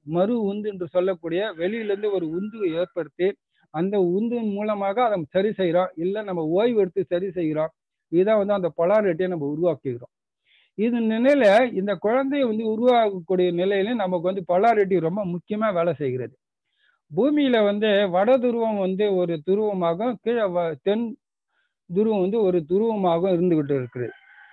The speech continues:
So இப்ப இங்கிருந்து என்னன்னாக்கா ஆற்றல் வந்து வட துருவத்திலிருந்து தென் துருவத்தை நோக்கி பாய்ந்து கொண்டு இருக்கிறது.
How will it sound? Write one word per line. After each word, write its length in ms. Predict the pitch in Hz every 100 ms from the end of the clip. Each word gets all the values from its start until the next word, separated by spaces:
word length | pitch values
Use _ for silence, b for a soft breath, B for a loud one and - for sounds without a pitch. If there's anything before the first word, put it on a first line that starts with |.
| _
So 140 | - 214
இப்ப 220 | 202 202
இங்கிருந்து 340 | 208 247 269
என்னன்னாக்கா 440 | 254 220 190 160 202
ஆற்றல் 420 | 185 214 214 214 185
வந்து 300 | 175 175 220 226 _ _ _ _ _ _
வட 260 | 156 196 233
துருவத்திலிருந்து 720 | 196 196 196 175 170 170 196
தென் 220 | - 202 208
துருவத்தை 420 | 190 185 156 160
நோக்கி 300 | 160 170 190
பாய்ந்து 420 | 170 175 208 175
கொண்டு 180 | 156 139
இருக்கிறது. 400 | 131 123 131